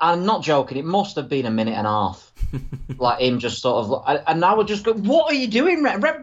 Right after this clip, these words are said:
Speaker 1: the ref didn't say, he didn't even do the, the "come on" gesture. Do you
Speaker 2: Yeah.
Speaker 1: know what I mean? Like, get a move on or tap his watch or anything. He just, "Yep, happy, happy with this rest for me." Yeah.
Speaker 2: Yeah.
Speaker 1: It wa-, I, honestly, I was furious with how long that throw-in took, because I was just thinking,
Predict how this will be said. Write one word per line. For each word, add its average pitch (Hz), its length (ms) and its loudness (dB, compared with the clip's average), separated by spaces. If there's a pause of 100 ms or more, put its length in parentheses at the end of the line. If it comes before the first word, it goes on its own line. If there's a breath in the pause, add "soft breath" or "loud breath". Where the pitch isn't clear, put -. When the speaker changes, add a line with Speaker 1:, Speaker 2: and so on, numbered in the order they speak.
Speaker 1:
the 202 200 -2
ref 302 280 -2
didn't 269 320 -4
say, 226 240 -2
he 208 160 -4
didn't 233 180 0
even 208 160 0
do 220 140 2
the, 190 160 4 (140)
the 160 320 2 (120)
"come 175 160 0
on" 190 160 2
gesture. 139 380 -2 (100)
Do 95 60 -4
you 92 60 -6
Speaker 2:
Yeah. 175 80 2
Speaker 1:
know - 60 0
what 202 120 4
I - 20 4
mean? 165 300 4
Like, 131 240 2
get 156 100 0
a 151 60 -4
move 165 320 0
on 110 220 0 (240 soft breath)
or 135 180 2
tap 156 260 -4
his 151 120 -6
watch 180 260 -2
or 147 80 0
anything. 113 460 0 (420 loud breath)
He 247 80 -4
just, 254 300 -4
"Yep, 151 260 0
happy, 165 360 -4 (200)
happy 131 180 -4
with 127 120 0
this 127 160 -2
rest 147 240 -2
for 120 80 -4
me." 127 280 0
Yeah. 135 200 0
Speaker 2:
Yeah. 87 220 -8 (120)
Speaker 1:
It 170 80 4
wa-, 185 60 6
I, 175 240 2
honestly, 180 320 2
I 127 40 2
was 117 140 -2
furious 160 560 0
with 117 80 -2
how 110 80 2
long 110 180 -2
that 110 160 -2
throw-in 113 280 -2
took, 101 220 -2
because 110 140 -4
I 147 60 2
was 151 80 0
just 175 160 -2
thinking, 175 360 0